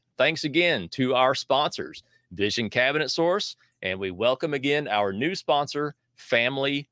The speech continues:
Medical Centers. If you'd like to sponsor this program, send an email to info at gamesetmatchky dot com. Oh, Chad, there's that noise again.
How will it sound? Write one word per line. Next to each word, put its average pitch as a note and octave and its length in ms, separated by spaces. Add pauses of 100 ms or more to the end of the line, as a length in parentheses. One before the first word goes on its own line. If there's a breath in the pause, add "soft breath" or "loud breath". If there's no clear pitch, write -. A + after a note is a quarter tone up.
(100)
Medical G#2+ 480
Centers. D#2+ 500
If F#2+ 140
you'd A2+ 120
like A2+ 200
to G#2+ 60
sponsor A2 380
this G2+ 160
program, A2+ 520 (180)
send B2 260
an A2+ 120
email A2+ 380
to G#2 220
info A#2 580 (260 soft breath)
at A2 240
gamesetmatchky G#2 1700
dot G2 300
com. F#2 480
Oh, D3 180
Chad, B2+ 400
there's A#2+ 200
that C3 160
noise A#2 300
again. F#2+ 440